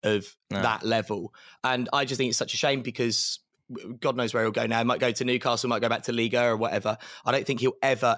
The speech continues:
Speaker 1: ever have the career that he should have done. And he'll only have himself to blame. And whether he's got, like,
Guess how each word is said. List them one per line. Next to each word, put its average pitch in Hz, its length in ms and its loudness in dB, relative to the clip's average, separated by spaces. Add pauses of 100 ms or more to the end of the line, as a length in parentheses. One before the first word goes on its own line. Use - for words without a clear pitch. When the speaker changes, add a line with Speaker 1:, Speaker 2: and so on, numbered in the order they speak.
Speaker 1:
ever 117 300 0
have 113 220 -2
the 117 80 -2
career 117 360 0
that 104 120 -2
he 110 80 -4
should 117 160 -2
have 107 100 -4
done. 104 280 -4 (440)
And 117 240 0
he'll 120 160 2
only 127 140 4
have 117 100 2
himself 120 320 0
to 135 80 -2
blame. 123 360 2
And 113 180 0
whether 139 180 2
he's 127 160 0
got, - 260 0
like, 110 300 -2